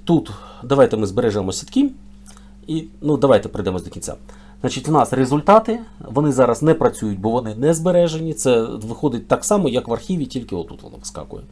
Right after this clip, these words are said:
Далі бейджі. Значить, от таким чином у нас бейджики вискакують. Значить, подложка — це логотип турніра. Ну і оці поля я зробив так, щоб максимально воно було читабельно. От, щоб якось так. От,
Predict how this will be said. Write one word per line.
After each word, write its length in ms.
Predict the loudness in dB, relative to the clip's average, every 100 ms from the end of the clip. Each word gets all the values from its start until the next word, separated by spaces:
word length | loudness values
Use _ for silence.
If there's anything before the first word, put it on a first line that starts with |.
| -20 -20 -20 -20 -20 -6
Далі 280 | 4 6 4
бейджі. 500 | 0 0 2 0 -2 -8 -20 -20 -20 -20 -20 -20 -20 -20 -20 -8
Значить, 300 | -2 -2 0
от 100 | -4
таким 240 | -4 -4 -4
чином 320 | -2 0 0
у 40 |
нас 260 | -2 -4 -4
бейджики 400 | 0 0 -2 -4
вискакують. 460 | -4 0 0 2 0
Значить, 320 | 0 0 0
подложка — 500 | 2 6 4 4 -2
це 160 | 0 2
логотип 480 | 2 0 -4 -8
турніра. 420 | -4 0 2 0 -2 -12 -20 -20 -20 -20 -20 -20 -20 -20 -12 4
Ну 80 | 6
і 100 | 8
оці 260 | 6 4 2
поля 480 | 2 4 4 2 -4
я 280 | -2 2 2
зробив 300 | 2 -2 0
так, 160 | 0
щоб 140 | 0 -2
максимально 640 | -2 0 2 4 4 2
воно 220 | 0 -2
було 260 | -2 -2 -2
читабельно. 800 | -4 -6 -6 -4 -6 -8 -10 -14 -20 -20 -20 -20 -20 -16
От, 240 | -6 -6 -6
щоб 140 | -10 -14 -20 -20 -20 -10
якось 380 | -4 -4 -6 -10
так. 180 | -12 -14 -20 -20 -20 -20 -20 -20 -20 -20 -20 -14
От, 220 | -6 -4